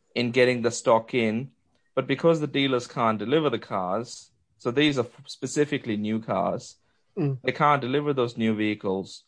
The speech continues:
Speaker 1: They've gotta put 'em somewhere. And there's also, th-, at the port, they won't really be accepting too many new cars because where you gonna park them? 'Cause
Speaker 2: Yeah,
Speaker 1: they have
Speaker 2: true.
Speaker 1: to get compliance. If they can't, it's sort of like that's the bottleneck at the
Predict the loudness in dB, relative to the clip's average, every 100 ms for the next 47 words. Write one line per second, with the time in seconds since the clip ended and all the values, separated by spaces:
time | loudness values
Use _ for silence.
0 | _ _ _ _ _ _ _ _ _ 0
1 | 2 4 4 2 -2 -2 0 -2 0 -2
2 | -4 _ _ _ _ _ _ _ _ -6
3 | -2 0 2 2 0 4 6 8 8 4
4 | -2 _ _ _ _ _ _ _ _ _
5 | -16 -14 -14 -2 0 0 -4 0 4 6
6 | 6 2 -18 -20 -20 -6 2 2 4 2
7 | 4 2 4 2 0 0 2 2 2 -2
8 | 0 0 2 2 2 2 0 2 4 4
9 | 2 -6 -4 -4 -4 -16 _ _ _ _
10 | -2 4 4 4 2 2 4 4 2 -4
11 | -8 -10 _ _ 4 6 6 4 2 0
12 | -2 -2 -8 0 2 4 2 -4 -10 -8
13 | -6 0 0 0 -4 _ _ _ -10 2
14 | 4 4 4 4 4 4 2 0 0 2
15 | 2 -2 -4 -6 -6